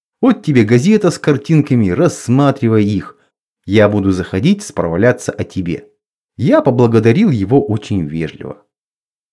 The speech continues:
Как раз, когда он пошёл в другой вагон, пришёл мальчик с конфетами. Я купил четыре пакетика и дал ему доллар. Я решил тоже попробовать торговлю. И когда мальчик ушёл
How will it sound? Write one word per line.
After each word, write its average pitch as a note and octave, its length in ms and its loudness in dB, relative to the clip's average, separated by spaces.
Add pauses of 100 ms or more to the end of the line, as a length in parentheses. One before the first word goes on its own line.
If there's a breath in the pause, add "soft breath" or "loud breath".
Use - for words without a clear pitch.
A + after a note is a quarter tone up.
(380)
Как G#2+ 240 0
раз, A#2+ 320 0
когда A2+ 420 0
он C3 280 0
пошёл A#2 420 2
в G2 80 -6
другой G#2+ 360 2
вагон, E3 520 2 (240 loud breath)
пришёл D#3 440 0
мальчик A#2+ 520 0
с - 100 -12
конфетами. - 840 -4 (540)
Я B3 160 0
купил G3 400 0
четыре F#3+ 400 -4
пакетика - 640 -2
и G#2+ 140 -2
дал E3+ 240 2
ему D3 180 2
доллар. D#2+ 640 -6 (340)
Я G2+ 220 2
решил G#2+ 320 2
тоже B2 420 0
попробовать B2 680 -2
торговлю. A2 680 -2 (840)
И A2+ 80 -6
когда G#3+ 320 2
мальчик A2+ 400 0
ушёл B3+ 440 -2